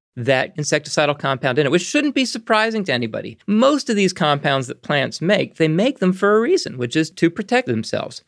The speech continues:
Anyway, just to let you know what cinnamaldehyde does, because that's always interesting to know, it's a contact insecticide, which means that it will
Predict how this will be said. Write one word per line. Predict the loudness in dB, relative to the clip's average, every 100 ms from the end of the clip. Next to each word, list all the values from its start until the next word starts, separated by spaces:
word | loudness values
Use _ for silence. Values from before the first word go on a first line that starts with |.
| 0
Anyway, | 2 4 0
just | -4 0
to |
let | 2 4
you | 4
know | 4
what | 4 2
cinnamaldehyde | -2 0 2 2 0 0 -2 -2
does, | 0 2 0 -2 -10 -6
because | -4 -2 -2 -2
that's | -6 -6
always | -2 -2 0
interesting | 0 0 0 -4
to | -2
know, | 0
it's | 0
a | -4
contact | -12 -4 0 0 0 0 -2 -2
insecticide, | -6 -4 -4 -8 -4 -2 -2 -2
which | -4 0
means | -2 0
that | 2 0
it | 2
will | 2